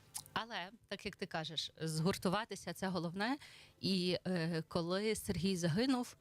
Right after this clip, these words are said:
мені написала, е, м, чудова тернополянка. Так сталося, що вона була і подруга Сергія, і моя подруга,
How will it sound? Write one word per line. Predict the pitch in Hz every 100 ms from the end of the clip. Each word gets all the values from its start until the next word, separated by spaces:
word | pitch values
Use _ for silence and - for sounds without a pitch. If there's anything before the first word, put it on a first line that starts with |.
| - - - -
мені | 180 202
написала, | 226 180 196 - 180 196 180 - -
е, | 156 156 151 151
м, | 156 151 160 - -
чудова | - 175 202 226
тернополянка. | 220 214 190 170 165 143 156 - 214 -
Так | 190
сталося, | - 196 196 -
що | 196 170
вона | 170 180
була | 160 175 -
і | 196
подруга | 196 180 175
Сергія, | 165 165 170 180 180
і | -
моя | 185 175 147
подруга, | 160 160 185 220